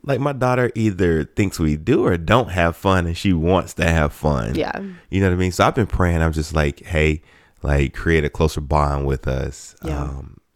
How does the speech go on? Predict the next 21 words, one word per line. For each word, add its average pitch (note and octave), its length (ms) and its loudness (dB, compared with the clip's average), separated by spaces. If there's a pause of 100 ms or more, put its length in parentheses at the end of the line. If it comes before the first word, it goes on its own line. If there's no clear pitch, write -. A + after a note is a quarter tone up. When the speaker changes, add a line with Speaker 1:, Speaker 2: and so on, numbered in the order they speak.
(100)
Speaker 1:
you D2+ 200 -4
know, C2+ 240 0
lead D#2 460 0
me D#2 180 -2
so D2 240 0
that C#2+ 100 2
I C#2 140 2
can D2 240 -4
lead C#2+ 240 -2
the B1+ 80 -4
family. C2+ 460 0
Like, C2 220 -4
those, E2 300 2
that's E2 240 0
have D#2 180 -4
been D2+ 100 2
Speaker 2:
Mm-hmm. D2+ 80 -2
Speaker 1:
some D2 100 2
of D2 60 0
my C#2 100 2
prayers. C2+ 320 0